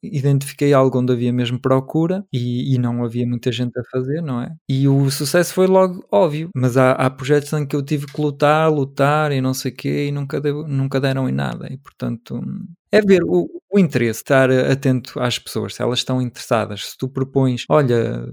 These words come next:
queres que eu te ajude a montar o teu negócio? Preenche aqui este formulário e contacta-me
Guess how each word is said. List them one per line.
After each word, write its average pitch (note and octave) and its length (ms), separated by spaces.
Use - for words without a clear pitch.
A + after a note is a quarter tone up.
queres B2+ 180
que - 100
eu C3 60
te C3+ 120
ajude B2+ 520
a - 20
montar B2 300
o A#2 60
teu A#2+ 120
negócio? C#3 640
Preenche B2+ 400
aqui B2 280
este - 160
formulário B2 760
e B2 220
contacta-me A#2+ 640